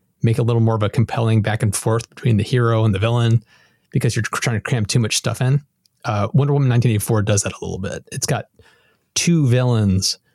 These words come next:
crammed in there that they're trying to work in, and you feel like you're getting shortchanged on both of them. Uh, the performances are great. There's a underlying, you know, meaning to the movie of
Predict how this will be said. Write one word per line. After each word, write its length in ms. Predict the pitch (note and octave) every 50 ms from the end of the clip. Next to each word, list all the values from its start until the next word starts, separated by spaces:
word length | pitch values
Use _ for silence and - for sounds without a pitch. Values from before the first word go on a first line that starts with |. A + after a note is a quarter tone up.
| _ _ _ _ _ _ _ _ _ _ _ _ _ -
crammed 340 | - - C#3 B2 A#2 G#2+
in 140 | A#2+ A#2+ A#2
there 380 | A2 G#2 F#2+ F#2 F#2 G2 G2 - -
that 140 | - A2
they're 160 | - A#2 A2 A2
trying 420 | - - - C3 A#2 A2+ A2+ G#2
to 120 | - -
work 340 | A2+ G#2+ A2 A#2 A2+ A2 -
in, 340 | A#2+ A2+ A2 G#2+ G#2 G#2 G2+
and 340 | G2 G#2+ A2 G2+ F#2+ G2+ G2+ - - - _ _
you 120 | - C3 A#2+
feel 320 | - - - C3+ C#3+ C#3
like 220 | C3 B2 A#2 A2 -
you're 100 | A#2+ A2
getting 180 | A#2 G#2 G2
shortchanged 1000 | - - - - C3+ A#2+ - - - - - B2+ A#2 A2+ G#2+ F#2+ F#2 F#2 - - - -
on 220 | - A#2 G#2 F#2+
both 280 | F#2 G#2 G2 G2+ - -
of 80 | D3
them. 300 | B2+ D#3 E3 F3+ F3+ - - _ _ _ _ _ _ _ _ _ _ _ _ _ _ _ -
Uh, 200 | - B2 A2+ G2+
the 100 | G2 G#2
performances 640 | - C#3 A#2 - D#3+ E3+ F#3 G3 - F3 D3+ D3
are 40 | D3+
great. 540 | C#3 C3 B2 A#2+ A#2+ A#2+ - - - - - - _ _ _ _ _ _ _ _ _ _ _ _ _ -
There's 160 | D#3+ D3 A2+
a 280 | C3+ B2 A#2+ A2+ F#2+ - - _ _ _ _ _ _ _ _ _ _ _ _ -
underlying, 920 | D3 D#3 D#3+ D#3+ E3 D#3+ D3+ C#3+ C#3 C3+ C3+ C3 B2+ B2+ B2 A#2+ A#2+ - _ _
you 100 | - D3
know, 280 | A#2+ A2 G2+ G#2+ G2+ - _ _ _ _ _ -
meaning 420 | - C#3 B2 B2 C3 C3 C3+ C#3
to 80 | C#3 C3+
the 80 | B2+
movie 400 | B2+ C3 C3 C3 C3 C3+ C3 C3 -
of 640 | B2 A2+ G#2+ G#2 G2 G2 G2 - - - - -